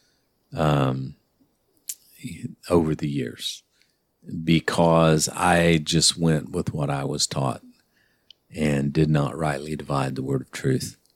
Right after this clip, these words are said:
as I should have. But I'm learning that, excuse me, I'm learning that now. And I hope you're learning it with me. And I hope you're enjoy-, enjoying the journey. But God bless you guys. Hope you have a great Lord's Day. Remember, He loves you, wants the best for you.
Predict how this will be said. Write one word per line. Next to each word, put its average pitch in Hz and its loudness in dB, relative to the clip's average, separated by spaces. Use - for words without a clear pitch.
as 71 -2
I 67 0
should - 0
have. - -6
But 92 6
I'm 143 6
learning 165 6
that, 76 -6
excuse 120 2
me, 85 -4
I'm 107 6
learning 117 8
that 110 4
now. 71 -10
And 71 -8
I 73 -2
hope 78 0
you're 82 0
learning 76 0
it - -10
with 90 0
me. 85 2
And 73 -2
I 73 2
hope 80 2
you're 78 0
enjoy-, 71 -2
enjoying 71 0
the 67 -10
journey. 65 -8
But 78 -10
God 117 4
bless 76 4
you 71 -4
guys. 67 -2
Hope 82 -2
you 80 0
have 78 -2
a 76 -8
great 82 2
Lord's 95 2
Day. 131 4
Remember, 92 4
He 87 4
loves 101 2
you, 113 2
wants 98 2
the - 2
best 110 6
for 135 6
you. 170 4